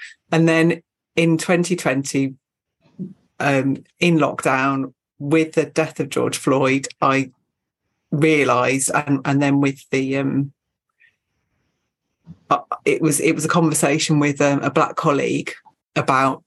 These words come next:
um, the video of George Floyd's death, and I realised that I was, had been <laughs> just going along with these blinkers of white privilege and not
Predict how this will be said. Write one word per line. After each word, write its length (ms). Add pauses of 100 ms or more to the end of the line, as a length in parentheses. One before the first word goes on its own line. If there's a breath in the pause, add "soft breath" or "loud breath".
(320)
um, 500 (840)
the 60
video 440
of 140
George 260
Floyd's 400
death, 320
and 160
I 120
realised 720 (880)
that 200
I 400
was, 560 (120)
had 220
been 200
<laughs> 20
just 380
going 240
along 220
with 120
these 160
blinkers 580
of 280
white 400 (280)
privilege 640 (540 loud breath)
and 480 (520 loud breath)
not 380